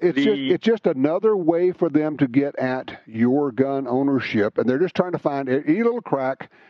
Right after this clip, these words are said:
Speaker 1: and they always do this. They write s-, the name of the bill, the title of the bill often has nothing to do with what the bill actually is, but it sounds good. You know, it's like, you know, a, a bill to save children. Okay, well, then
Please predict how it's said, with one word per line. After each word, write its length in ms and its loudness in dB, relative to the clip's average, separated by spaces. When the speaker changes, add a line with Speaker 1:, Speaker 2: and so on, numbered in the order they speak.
Speaker 1:
and 460 0
they 140 0
always 300 0
do 180 2
this. 320 -2
They 100 0
write 360 0
s-, 240 -16
the 160 -2
name 640 2
of 80 -2
the 100 -2
bill, 260 0
the 80 -2
title 440 -2
of 100 -4
the 80 0
bill 340 0
often 320 -2
has 220 -2
nothing 420 0
to 80 0
do 120 2
with 140 -2
what 120 0
the 80 -6
bill 200 0
actually 380 0
is, 200 -2
but 120 0
it 80 -6
sounds 420 0
good. 300 0
You 80 2
know, 60 0
it's 120 -2
like, 160 -2
you 80 2
know, 80 -2
a, 200 0
a 40 -2
bill 300 2
to 140 -4
save 340 0
children. 560 -2
Okay, 320 2
well, 180 0
then 360 2